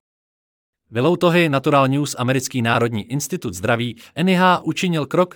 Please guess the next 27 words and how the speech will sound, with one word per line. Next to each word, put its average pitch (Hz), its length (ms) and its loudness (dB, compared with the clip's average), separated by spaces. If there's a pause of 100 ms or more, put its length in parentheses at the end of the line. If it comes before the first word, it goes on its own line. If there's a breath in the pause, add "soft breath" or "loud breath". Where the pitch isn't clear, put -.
který 196 280 -2
zarazil 143 400 0
obhájce 135 420 -2
zdraví 135 380 -2
i 113 140 -8
vědce, 143 340 -4
zcela 160 360 -2
zredigoval 131 560 -2
dva 123 140 -4
tisíce 151 400 -6
pět 160 240 -4
set - 160 -4
stran 120 300 -2
dokumentů 139 460 -4
souvisejících 135 720 -4
s - 60 -6
jeho 113 180 0
rozhodnutím 131 540 -4
náhle 131 320 -2
zastavit 117 400 -4
výzkum 117 340 -8
karcinogenních 131 720 -2
účinků 147 400 -4
záření 135 440 -2
z 123 60 -10
mobilních 131 440 -2
telefonů. 127 540 -4